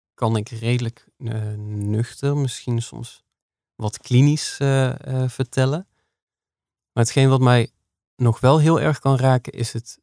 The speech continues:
het denken aan en het zien van, ehm, de stip. Zoals, eh, ja, mensen met een stoma die noemen. De stip is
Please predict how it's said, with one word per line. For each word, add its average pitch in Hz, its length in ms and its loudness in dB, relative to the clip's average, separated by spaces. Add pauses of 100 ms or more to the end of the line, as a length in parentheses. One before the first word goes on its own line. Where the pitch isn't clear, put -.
het 110 240 0
denken 127 420 2
aan 147 340 0
en 123 140 -2
het 117 140 -2
zien 143 320 0
van, 127 520 0 (100)
ehm, 110 460 -2 (340)
de 110 240 -2
stip. - 560 -4 (240)
Zoals, - 520 -16 (320)
eh, 113 200 -6 (680)
ja, 107 380 -4 (100)
mensen 117 360 2
met 113 100 2
een 110 60 -4
stoma 110 360 0
die 107 160 -6
noemen. 127 260 -6
De - 100 -14
stip - 380 -4
is - 340 -6